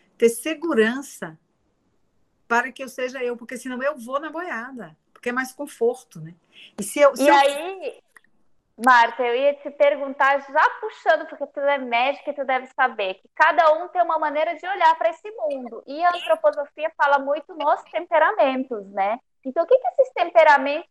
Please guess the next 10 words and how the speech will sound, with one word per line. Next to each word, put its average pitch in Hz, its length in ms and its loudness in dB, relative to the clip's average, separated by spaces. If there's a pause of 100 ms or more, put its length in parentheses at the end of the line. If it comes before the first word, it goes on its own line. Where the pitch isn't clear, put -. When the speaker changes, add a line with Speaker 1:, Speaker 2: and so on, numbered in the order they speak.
(120)
Speaker 2:
têm 330 160 -8
a 294 80 0
ver, 277 260 2
assim, 262 380 -4
com, 269 360 -2
com 269 280 -10
nós, 247 340 4 (580)
seres 262 300 4
humanos 240 500 -2
aqui, 240 520 -10